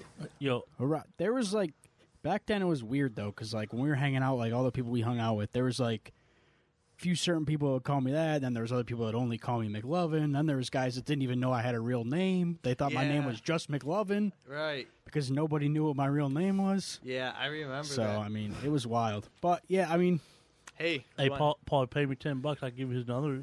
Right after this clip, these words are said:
Speaker 1: his deepest n-, nickname.
Speaker 3: Wait, what?
Speaker 1: <laughs>
Speaker 3: Say it, say it one more time.
Speaker 1: You
Speaker 2: Don't
Speaker 1: pay
Speaker 2: listen to him.
Speaker 1: <laughs> Yo, pay me ten, look, pay me, like, five bucks, I'll give you his real name.
Speaker 3: Oh,
Speaker 1: His
Speaker 3: fuck,
Speaker 1: other
Speaker 3: bro.
Speaker 1: name.
Speaker 2: Drew.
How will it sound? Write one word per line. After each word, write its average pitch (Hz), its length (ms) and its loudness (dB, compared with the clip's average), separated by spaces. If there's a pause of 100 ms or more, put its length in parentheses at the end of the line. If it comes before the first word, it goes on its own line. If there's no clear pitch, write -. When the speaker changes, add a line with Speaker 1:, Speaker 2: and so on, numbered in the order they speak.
(100)
Speaker 1:
his 123 100 -2
deepest 120 380 -2
n-, 131 160 -4
nickname. 123 380 0 (840)
Speaker 3:
Wait, 123 200 0
what? 170 320 -2 (960)
Speaker 1:
<laughs> - 140 -8 (100)
Speaker 3:
Say 175 140 -2
it, 208 140 -8
say 202 160 -4
it 220 100 -4
one 214 140 -8
more 226 100 -8
time. 226 400 -8 (100)
Speaker 1:
You 113 80 -12
Speaker 2:
Don't 123 120 0
Speaker 1:
pay 120 80 4
Speaker 2:
listen 107 280 -2
to 98 60 0
him. - 500 -6 (120)
Speaker 1:
<laughs> - 0 -
Yo, 127 180 2 (180)
pay 139 160 0
me 143 120 0
ten, 151 280 -2 (140)
look, 127 160 -2
pay 147 140 -2
me, 151 80 -2
like, 143 100 -4
five 143 260 -10
bucks, 139 200 -6
I'll 123 80 -4
give 123 180 -4
you 123 60 0
his 120 120 -6
real 127 120 -2
name. 120 240 -6 (160)
Speaker 3:
Oh, - 40 -12
Speaker 1:
His 120 120 -6
Speaker 3:
fuck, 127 80 2
Speaker 1:
other 143 140 0
Speaker 3:
bro. 123 160 0
Speaker 1:
name. 120 100 -4 (1600)
Speaker 2:
Drew. 107 260 2